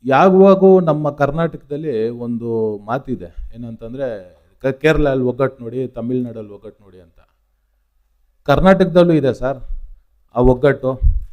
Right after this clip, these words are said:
ಯಾಕಿಲ್ಲ? ಇವತ್ತು ಇಷ್ಟು ಜನ ಸೇರಿದ್ದೀರಿ, ಅದೇ ಒಗ್ಗಟ್ಟು. ಯಾವುದೇ ಎಮ್ ಎಸ್ ಓಗಳಲ್ಲಿ ಯಾರಾದ್ರೂ ಇರ್ರಿ, ಇಷ್ಟು ಜನ ಸೇರಿದ್ದೀರಿ, ಅದೇ ಒಗ್ಗಟ್ಟು.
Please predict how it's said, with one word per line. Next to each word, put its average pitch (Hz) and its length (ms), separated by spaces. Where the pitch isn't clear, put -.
ಯಾಕಿಲ್ಲ? 156 440
ಇವತ್ತು 160 280
ಇಷ್ಟು 156 160
ಜನ 185 200
ಸೇರಿದ್ದೀರಿ, 160 600
ಅದೇ 147 160
ಒಗ್ಗಟ್ಟು. 135 520
ಯಾವುದೇ 175 360
ಎಮ್ 180 200
ಎಸ್ 175 160
ಓಗಳಲ್ಲಿ 170 300
ಯಾರಾದ್ರೂ 156 420
ಇರ್ರಿ, 95 380
ಇಷ್ಟು 120 120
ಜನ 143 220
ಸೇರಿದ್ದೀರಿ, 139 800
ಅದೇ 127 160
ಒಗ್ಗಟ್ಟು. 120 540